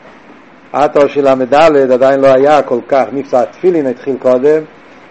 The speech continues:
אבל כל שאר המבצועים, אז בעיקר זה היה בשנים תשל"ד,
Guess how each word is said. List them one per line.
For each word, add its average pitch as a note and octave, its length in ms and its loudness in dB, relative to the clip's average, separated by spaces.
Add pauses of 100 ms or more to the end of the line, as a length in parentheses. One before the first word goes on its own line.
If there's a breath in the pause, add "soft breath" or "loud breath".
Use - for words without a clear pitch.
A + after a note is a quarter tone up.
(160)
אבל A#2 200 -2
כל D#3 200 0
שאר D3+ 360 0
המבצועים, C#3+ 760 0 (720)
אז A#2 260 -4
בעיקר B2 520 0
זה C3+ 100 0
היה C3+ 220 2
בשנים C3 540 -4
תשל"ד, B2+ 840 -2